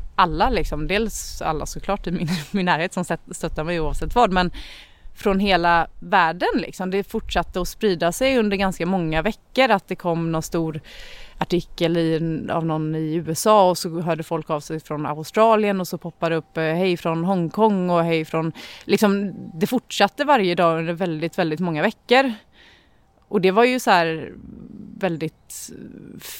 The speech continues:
fint på ett sätt för mig. Men det gjorde ju också att jag kände att, nej, men det här är faktiskt inte rätt. <laughs>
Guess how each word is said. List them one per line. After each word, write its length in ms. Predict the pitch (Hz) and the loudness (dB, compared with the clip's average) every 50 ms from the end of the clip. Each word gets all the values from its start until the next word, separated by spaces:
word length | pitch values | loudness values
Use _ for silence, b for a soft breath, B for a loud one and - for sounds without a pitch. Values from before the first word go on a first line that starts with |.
| - - - - - - - - | -16 -16 -16 -16 -16 -8 -2 0
fint 500 | 214 240 302 320 302 - _ - - - | 2 4 4 4 4 2 _ -8 -8 0
på 60 | - 214 | 2 2
ett 120 | 160 - | 2 2
sätt 200 | - 170 160 - | 0 -6 -6 -4
för 120 | - 170 | -4 -2
mig. 360 | 160 170 180 208 247 294 285 226 _ _ _ - | 2 4 4 4 4 4 2 -2 _ _ _ -18
Men 360 | 220 190 - 196 196 185 175 | -12 -6 0 2 2 2 2
det 80 | 175 | 2
gjorde 220 | 185 185 170 165 165 | 0 0 0 0 2
ju 80 | 185 | 2
också 460 | 180 170 185 - - - - - - 226 | 2 2 2 -2 -6 -10 -6 0 4 4
att 200 | 240 226 - - | 4 4 2 -2
jag 80 | 202 | -2
kände 340 | - - 202 175 160 147 147 | 0 0 0 0 0 0 -2
att, 160 | 147 - - | -4 -4 -4
nej, 100 | 175 180 | -4 -2
men 160 | 180 175 165 | -2 -2 -4
det 60 | 160 151 | -4 -6
här 200 | 131 - - 202 | -6 -4 -2 -2
är 100 | 202 220 | -2 -2
faktiskt 440 | - 190 - _ - 180 175 - | -2 -4 -6 _ -8 -8 -6 -4
inte 260 | 226 208 - - - - | -4 -4 -4 -4 -6 -6
rätt. 340 | - 302 - - _ - 269 | -6 -6 -8 -8 _ -2 -2
<laughs> 40 | 285 | -2